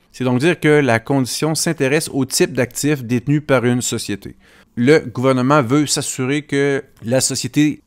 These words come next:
dans laquelle un investissement a été effectué est une société qui exploite une entreprise et non pas une société qui détient seulement des placements. Donc, la façon de vérifier ce critère est d'aller voir les actifs détenus par la société et s'assurer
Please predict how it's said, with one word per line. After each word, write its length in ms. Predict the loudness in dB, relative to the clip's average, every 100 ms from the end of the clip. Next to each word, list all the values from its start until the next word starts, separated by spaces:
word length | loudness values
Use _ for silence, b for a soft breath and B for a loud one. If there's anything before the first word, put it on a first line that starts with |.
| _
dans 120 | -8 -4
laquelle 420 | -2 2 2 0
un 160 | -2 -2
investissement 460 | 0 0 -2 0
a 60 | 0
été 140 | 0
effectué 640 | -2 -4 -6 -2 -2 -2 -10 _
est 200 | -6 -2
une 260 | -2 -2 -4
société 500 | -8 -6 -6 -2 -4
qui 160 | -2 -4
exploite 380 | -2 -4 -4
une 80 | -4
entreprise 600 | -6 -8 -4 -4 -4 -12 _ _ _ -8
et 80 | -2
non 140 | 0
pas 160 | 2 2
une 80 |
société 400 | 0 -6 -6 -6
qui 80 | -6
détient 260 | -8 -8 -6
seulement 240 | -6 -4
des 140 | -6 -8
placements. 400 | -10 -10 -10 -14 _ -8
Donc, 300 | -2 -2 -2
la 100 | -4
façon 300 | -4 -2 0
de 80 |
vérifier 480 | 0 0 -2 -2 -2
ce 140 | -2 -6
critère 420 | -6 2 2 2
est 140 | -2 -2
d'aller 280 | 0 0
voir 500 | -2 0 2 4 2
les 240 | -2 -8 -8
actifs 320 | -8 -6 -6
détenus 260 | -6 -6 -4
par 120 | -4
la 80 | -4
société 600 | -8 -10 -6 -6 -6 -6
et 60 |
s'assurer 580 | -6 -6 -6 -4 -4 -4